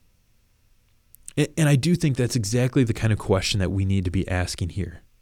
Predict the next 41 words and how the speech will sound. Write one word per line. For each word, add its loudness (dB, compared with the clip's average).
Does 10
the 10
world 6
look 6
at 6
our 6
love 2
for -2
others 4
and 0
see 0
something 0
different? -4
Or 8
do 4
we 8
look 4
just 2
like 2
the 0
rest 0
of 0
the 0
world? -6
But 4
a-, 4
as 8
we 4
wrap 6
up 4
this 0
episode 0
here, 2
I 2
think 0
there 2
are -2
actually 0
a 0
couple -2
of 0